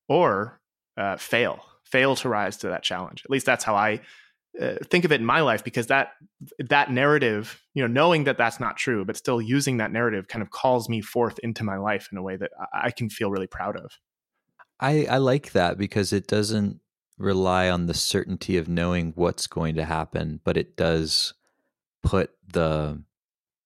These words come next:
Speaker 2: the process of change, you know, the profundity of that change in the center.
Speaker 1: Yeah.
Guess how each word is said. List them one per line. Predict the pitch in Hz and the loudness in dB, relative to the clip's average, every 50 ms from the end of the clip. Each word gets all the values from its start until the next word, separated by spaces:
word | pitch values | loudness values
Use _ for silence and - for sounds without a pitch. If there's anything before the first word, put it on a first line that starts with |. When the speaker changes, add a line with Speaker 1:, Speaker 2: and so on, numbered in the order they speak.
| _ - | _ -6
Speaker 2:
the | - - | -6 -6
process | - - - 87 82 85 - - 87 87 - - | -2 -2 -2 0 -2 -2 -2 -2 -2 -2 -2 -4
of | - - 82 78 76 73 - - - _ _ _ _ | -4 -4 -4 -4 -4 -6 -8 -16 -20 _ _ _ _
change, | - - - - 87 85 82 80 80 78 78 76 - - - - - _ _ _ _ _ _ _ _ _ - | -8 -6 -4 -2 -2 0 0 0 0 -2 -4 -6 -6 -8 -10 -12 -16 _ _ _ _ _ _ _ _ _ -10
you | 85 | -8
know, | 78 71 | -8 -6
the | - - _ _ _ _ - | -6 -8 _ _ _ _ -16
profundity | 80 78 - - - 82 90 92 90 82 82 80 | -16 -16 -8 -2 0 2 2 4 2 2 0 -2
of | 76 | -2
that | 76 78 - - | -4 -6 -8 -8
change | - - - 80 76 76 76 73 - - _ - | -8 -6 -4 -4 -4 -4 -4 -6 -8 -12 _ -12
in | 85 82 78 | -10 -10 -8
the | 78 | -6
center. | - - 82 82 - - - 78 80 78 - _ _ _ _ _ _ - | -6 -6 -8 -8 -10 -10 -10 -10 -12 -14 -18 _ _ _ _ _ _ -10
Speaker 1:
Yeah. | 104 95 69 | -8 -8 -8